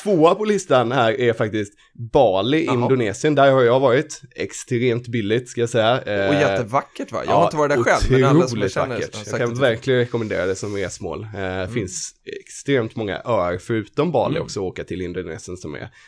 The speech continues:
Speaker 1: härliga.
Speaker 2: Paradis då.
Speaker 1: Men då kommer vi till trean på listan här för vinterresa, och det här tyckte jag var intressant när jag såg.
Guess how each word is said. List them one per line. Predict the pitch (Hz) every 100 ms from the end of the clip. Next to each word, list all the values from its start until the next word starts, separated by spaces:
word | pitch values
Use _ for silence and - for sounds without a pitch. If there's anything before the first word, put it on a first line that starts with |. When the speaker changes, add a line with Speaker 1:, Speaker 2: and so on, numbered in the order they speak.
| _
Speaker 1:
härliga. | - 113 73 92 104
Speaker 2:
Paradis | 107 - 113 113 113 110
då. | - - _
Speaker 1:
Men | 127 202 156 101 92
då | 131
kommer | 196 165
vi | 143
till | 131 120
trean | 180 160 135 190
på | 220
listan | 214 196 127
här | 110 92 98
för | - 113
vinterresa, | 123 117 117 98 85 98
och |
det | 98
här | 123 190 233 147
tyckte | 143 127 110
jag |
var | 101
intressant | 92 110 107 90 95
när | 104
jag | 95
såg. | 101 -